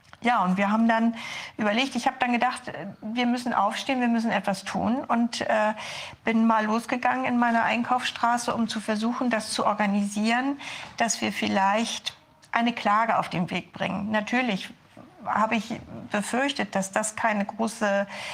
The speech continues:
äh, Erfolgsaussicht hat, aber ich dachte, wir müssen einfach etwas tun, ein Zeichen setzen. Ich habe ja auch, äh, hier in der Kanzlei angerufen und hatte dann schon, äh, im letzten Herbst das Gefühl,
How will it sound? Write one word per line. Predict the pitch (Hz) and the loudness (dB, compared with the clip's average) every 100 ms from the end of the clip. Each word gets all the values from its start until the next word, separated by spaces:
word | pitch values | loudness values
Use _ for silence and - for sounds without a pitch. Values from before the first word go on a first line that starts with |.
| - - | -8 0
äh, | |
Erfolgsaussicht | 202 196 - - 277 277 196 180 - 165 - | 2 4 0 0 -2 0 -2 -2 -4 -6 -2
hat, | 185 - - - | -2 -2 -6 0
aber | 220 220 170 190 214 - - - - | 2 2 4 2 0 -8 -20 -20 -6
ich | 208 | -4
dachte, | - 180 - 220 247 - | 0 -2 0 0 0 0
wir | 196 202 | 0 2
müssen | 175 170 214 254 285 - | 2 0 0 0 -2 -6
einfach | 208 196 - 226 - - - _ - - - - _ - | -4 -4 -2 -4 -4 -10 -16 _ -20 -20 -20 -20 _ -2
etwas | 240 262 - | 0 0 -2
tun, | - 349 185 | -2 0 2
ein | - 208 | 0 -2
Zeichen | - 240 277 170 | 2 0 2 -2
setzen. | - - 240 | -2 -2 0
Ich | 262 | 2
habe | 269 262 | 2 0
ja | 202 185 | 2 4
auch, | 226 - - - - - - | 4 2 -6 -10 -8 -10 -2
äh, | - 226 220 220 226 | 2 4 4 2 2
hier | 226 262 269 | 0 0 2
in | 247 | 2
der | 226 | 0
Kanzlei | - 233 - 233 247 | 0 -2 0 2 2
angerufen | 240 247 247 247 | 2 2 0 0
und | 226 226 | 0 0
hatte | 240 240 | 0 2
dann | 233 226 | 2 0
schon, | - 247 247 247 - | 2 2 2 -2 -4
äh, | - 233 233 220 - | -2 2 2 2 0
im | 233 | 2
letzten | 240 240 - 240 | 0 -2 -2 2
Herbst | 240 240 - | 2 0 0
das | 233 | -4
Gefühl, | - 226 - 240 | -2 -4 0 0